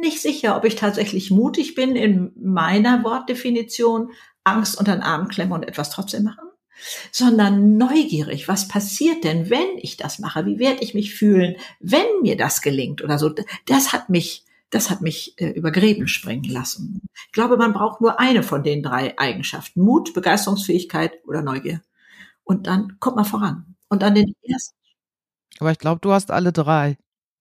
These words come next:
Speaker 2: Also jetzt <laughs> hört sich jetzt gerade so an. <laughs>
Speaker 1: Ja, also, äh, ich weiß, dass, äh, also ich, äh, vermarktete, also eine Hausbootflotte, die ich auch mal eingerichtet hatte. Wir war, sehr, ich war, der Auftrag war fertig, die Dinge, äh, sollten jetzt produziert werden und dann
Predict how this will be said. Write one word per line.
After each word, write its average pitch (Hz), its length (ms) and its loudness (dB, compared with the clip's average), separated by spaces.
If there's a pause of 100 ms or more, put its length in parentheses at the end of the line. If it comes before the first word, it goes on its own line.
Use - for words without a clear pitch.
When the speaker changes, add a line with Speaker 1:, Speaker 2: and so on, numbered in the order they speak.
(180)
Speaker 2:
Also 156 180 4
jetzt 165 200 6
<laughs> - 0 -
hört 254 140 4
sich 262 280 -4
jetzt - 180 -2
gerade 226 380 2
so 208 320 0
an. - 160 0 (580)
<laughs> - 400 -2 (800)
Speaker 1:
Ja, 311 640 0 (120)
also, 233 260 4
äh, - 60 -4 (260)
ich - 140 0
weiß, 254 200 2
dass, 226 180 0
äh, 202 420 2 (260)
also 180 180 -4
ich, - 300 -8
äh, 196 100 0
vermarktete, 175 880 0
also 170 160 -8
eine 147 140 -4
Hausbootflotte, 202 600 0
die 175 80 -2
ich 185 100 -4
auch 196 100 2
mal 208 120 0
eingerichtet 208 540 0
hatte. 247 280 0 (1040)
Wir 151 140 -4
war, - 160 -4
sehr, - 420 0
ich 190 160 -4
war, 160 340 0
der 165 300 -2
Auftrag 208 260 0
war 180 80 2
fertig, 214 480 0
die 196 140 -2
Dinge, 202 220 2
äh, 180 180 4
sollten 180 300 -2
jetzt 175 220 -4
produziert 170 500 0
werden 214 420 0
und 190 340 0
dann 170 540 0